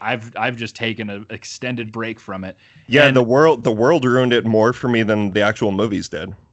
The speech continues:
Speaker 1: Yeah, no, totally.
Speaker 2: Yeah.
Speaker 1: And I've, I've had this conversation to look forward to. I haven't talked to anybody else. I've been excited to, and looking forward to talking with you about it. But reading stuff online, it's, it's just insane, man. Like, the amount of people that,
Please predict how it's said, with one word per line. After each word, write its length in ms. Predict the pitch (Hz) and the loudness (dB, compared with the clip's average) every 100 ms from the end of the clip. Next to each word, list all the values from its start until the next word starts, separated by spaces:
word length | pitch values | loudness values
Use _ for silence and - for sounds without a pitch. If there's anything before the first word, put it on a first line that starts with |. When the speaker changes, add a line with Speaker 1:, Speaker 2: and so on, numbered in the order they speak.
| - | -2
Speaker 1:
Yeah, 240 | 190 120 120 | 0 0 -2
no, 180 | 160 | -6
totally. 400 | 135 160 151 123 | -4 -4 -4 -4
Speaker 2:
Yeah. 60 | 117 | -4
Speaker 1:
And 180 | 139 143 _ _ _ _ _ - | -6 -6 _ _ _ _ _ -2
I've, 360 | 156 202 175 - _ _ _ - | 0 0 -2 -14 _ _ _ -2
I've 200 | 165 - | -2 0
had 380 | 196 196 143 | -2 -4 -6
this 200 | 139 180 | -8 -8
conversation 580 | - 180 160 143 147 135 | -6 -8 -6 -8 -8 -8
to 40 | 120 | -10
look 140 | 117 | -10
forward 320 | 120 117 113 - | -10 -8 -8 -8
to. 160 | 110 | -8
I 120 | 120 | -2
haven't 200 | 156 156 | -2 -2
talked 200 | 135 139 | -6 -6
to 140 | 135 123 | -6 -10
anybody 380 | 131 127 120 117 | -8 -8 -8 -6
else. 240 | 117 117 | -8 -8
I've 100 | 117 | -12
been 120 | 120 | -10
excited 360 | 117 127 120 113 | -8 -6 -8 -8
to, 140 | 107 101 123 | -12 -12 -10
and 100 | 113 | -8
looking 220 | 117 120 | -6 -8
forward 160 | 117 110 | -6 -6
to 60 | |
talking 320 | 107 113 113 | -4 -4 -4
with 120 | 101 101 | -8 -8
you 140 | 104 | -8
about 300 | 113 120 131 | -4 -2 0
it. 120 | 131 _ _ _ - | -2 _ _ _ -6
But 300 | 123 139 127 | 0 2 0
reading 460 | 120 117 139 165 160 | -6 -6 -2 -2 -2
stuff 260 | - 143 139 | -2 -4 0
online, 500 | 135 113 107 123 147 | -2 -2 -2 -2 -4
it's, 240 | 120 113 - | -8 -12 -12
it's 160 | 107 - | -12 -10
just 240 | 113 110 | -12 -10
insane, 480 | 92 - 104 117 101 | -12 -10 -6 -4 -4
man. 240 | 95 101 | -4 -4
Like, 280 | 101 98 95 104 | -2 -4 -6 -6
the 160 | 107 | -2
amount 300 | 107 107 110 | 2 2 0
of 80 | 107 | -2
people 340 | 113 107 104 | -4 -4 -4
that, 300 | 98 101 104 | -4 -4 -4